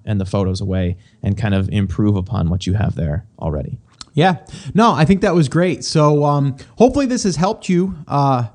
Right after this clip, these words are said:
Speaker 2: Matt, and, uh, we appreciate you, uh, allowing us to, uh, to do this hot seat for you. And, uh, anyone else, again, that wants to, uh,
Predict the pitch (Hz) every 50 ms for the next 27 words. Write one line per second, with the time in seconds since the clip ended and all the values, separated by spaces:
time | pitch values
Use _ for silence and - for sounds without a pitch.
0 | - 120 - - 135 135 143 170 185 - - 123 127 131 135 135 135 131 135 131
1 | 127 127 127 127 139 139 135 135 131 131 131 110 - - - 175 160 - - 160
2 | 165 156 - 151 151 151 147 143 143 139 - - 131 135 135 151 156 151 147 147
3 | 147 135 - - - - 151 139 135 135 131 123 123 120 113 - - - - -
4 | - 127 143 160 147 143 131 - 147 143 - - - 156 143 - - - 147 147
5 | 147 143 147 151 147 - - - - - - - - _ - 131 131 131 135 135
6 | 131 131 127 - - 160 170 180 170 156 143 147 147 160 151 - - - - -
7 | 143 117 131 135 135 143 147 151 127 110 120 127 123 123 117 - 110 117 127 127
8 | 131 127 - - - - - 147 135 131 131 127 120 123 120 117 113 110 107 107